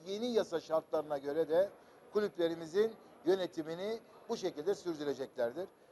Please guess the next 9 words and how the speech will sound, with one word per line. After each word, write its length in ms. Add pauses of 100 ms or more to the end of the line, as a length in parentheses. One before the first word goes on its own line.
(120)
Sayın 320
Bakanımıza 640 (380)
tekrar 360
can 240
yürekten 460
teşekkür 460
ediyorum. 420 (500)
Her 240
yönüyle 640